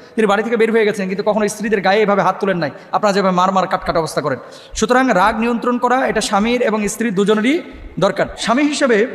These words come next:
আপনার কাছে পরামর্শ হচ্ছে দুরূদ শরীফটা বেশি বেশি পড়বেন, এবং যদি দাঁড়ানো অবস্থায় থাকেন বসে যাবেন, বসা অবস্থায় থাকলে শুয়ে যাবেন, ওযু করে ফেলবেন, ইনশাআল্লাহ তাআলা রাগ কমে যাবে। আর বদমেজাজি এই স্বভাবটা যাদের আছে, এরা মূলত শয়তানের ওয়াসওয়াসার কারণে যেহেতু হয়ে থাকে, নামাজ ঠিকমতো পড়বেন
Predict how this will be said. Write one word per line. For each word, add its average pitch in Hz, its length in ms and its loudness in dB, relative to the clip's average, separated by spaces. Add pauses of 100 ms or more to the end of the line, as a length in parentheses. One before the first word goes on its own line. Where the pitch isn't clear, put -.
(120)
আপনার 247 220 -2
কাছে 254 160 0
পরামর্শ 247 320 0
হচ্ছে 247 220 0
দুরূদ 220 200 0
শরীফটা 233 280 0
বেশি 208 180 0
বেশি 202 140 0
পড়বেন, 160 300 -2 (680)
এবং 247 540 0 (400)
যদি 220 340 2
দাঁড়ানো 226 300 2
অবস্থায় 254 240 2
থাকেন 240 160 0
বসে 233 180 0
যাবেন, 240 220 2
বসা 226 180 0
অবস্থায় 214 200 -4
থাকলে 220 180 -2
শুয়ে 226 180 2
যাবেন, 165 240 2 (640)
ওযু 247 200 4
করে - 140 2
ফেলবেন, 160 320 -2 (140)
ইনশাআল্লাহ 226 320 2
তাআলা 220 200 2
রাগ 196 160 0
কমে 196 140 -4
যাবে। 170 160 -2
আর 185 120 0 (100)
বদমেজাজি 254 580 2
এই 247 120 0
স্বভাবটা 233 320 0
যাদের 226 200 2
আছে, 214 220 2
এরা 220 160 4
মূলত 220 220 0
শয়তানের 214 320 0
ওয়াসওয়াসার 208 340 0
কারণে 196 240 0
যেহেতু 185 220 0
হয়ে 190 140 2
থাকে, 185 240 -2 (280)
নামাজ 214 280 0
ঠিকমতো 220 300 -2
পড়বেন 214 260 2